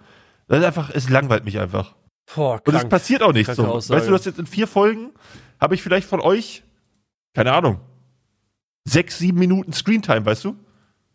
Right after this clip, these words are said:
Speaker 2: Nein, das stimmt nicht.
Speaker 1: Ja, gefühlt so.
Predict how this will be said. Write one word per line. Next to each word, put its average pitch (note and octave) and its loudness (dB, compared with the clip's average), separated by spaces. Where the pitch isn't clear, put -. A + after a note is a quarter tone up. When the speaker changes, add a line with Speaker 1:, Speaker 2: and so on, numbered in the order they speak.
Speaker 2:
Nein, G#2+ -4
das G2+ -12
stimmt - -14
nicht. - -20
Speaker 1:
Ja, B2 4
gefühlt D3 2
so. F#2+ -2